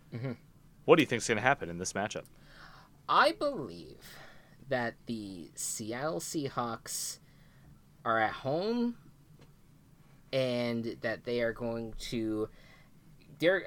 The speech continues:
Speaker 1: I, I think that they, they showed this last week that, you know, the Saints, they just had a tough time against a really good Saints team,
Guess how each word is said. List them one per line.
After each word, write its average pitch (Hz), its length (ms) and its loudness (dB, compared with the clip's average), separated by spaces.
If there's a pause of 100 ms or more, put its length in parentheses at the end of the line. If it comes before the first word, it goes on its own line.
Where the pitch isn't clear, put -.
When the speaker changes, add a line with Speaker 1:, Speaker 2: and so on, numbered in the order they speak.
Speaker 1:
I, 160 140 0 (140)
I 196 40 6
think 233 300 -4
that 180 180 0
they, 165 480 4 (540)
they 143 120 2
showed 156 420 4
this 151 140 0
last 139 340 -2
week 143 240 -4
that, 120 360 0 (220)
you 135 80 -2
know, 117 160 -2
the 113 100 -8
Saints, 156 600 -2
they 135 160 -2
just 143 160 -4
had 131 180 0
a - 20 -2
tough 139 280 -4
time 135 200 -2
against 120 200 -6
a 113 40 -4
really 123 220 0
good 139 140 -8
Saints 117 340 -6
team, 107 420 -6